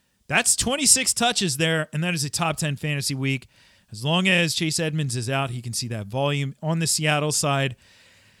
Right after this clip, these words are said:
nothing was really working for Seattle in this one, except maybe Tyler Lockett. I mean, he only had four catches, but he goes for a buck fifteen.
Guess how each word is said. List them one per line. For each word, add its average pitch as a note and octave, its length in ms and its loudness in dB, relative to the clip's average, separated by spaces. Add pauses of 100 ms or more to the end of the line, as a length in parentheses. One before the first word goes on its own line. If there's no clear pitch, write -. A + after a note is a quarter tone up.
(320)
nothing D4 380 2
was A#3+ 240 4
really F3+ 680 8
working D3+ 680 2
for D3 340 -2
Seattle C#3+ 580 0
in C#3 140 -2
this C#3 240 -2
one, C3+ 480 -2
except - 800 0
maybe E3 1080 2
Tyler E3 540 -2
Lockett. D#3 500 0
I D3 40 0
mean, C#3+ 200 0
he C3+ 160 -4
only F#3 200 0
had D#3+ 200 0
four C#3 180 -4
catches, C3+ 340 -6
but A#2+ 100 -8
he A#2+ 60 -4
goes B2+ 180 -4
for A#2+ 140 -6
a G#2+ 40 -4
buck B2 260 -8
fifteen. B2+ 640 -6